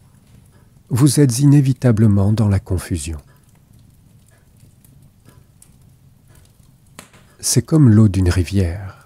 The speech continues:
Elle coule naturellement dans le sens du courant, jamais à contre-courant. C'est dans sa nature. Si quelqu'un allait se tenir au bord d'une rivière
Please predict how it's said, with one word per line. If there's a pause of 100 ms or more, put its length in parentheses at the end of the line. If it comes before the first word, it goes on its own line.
(1500)
Elle
coule
naturellement
dans
le
sens
du
courant, (920)
jamais
à
contre-courant. (640)
C'est
dans
sa
nature. (1700)
Si
quelqu'un
allait
se
tenir
au
bord
d'une
rivière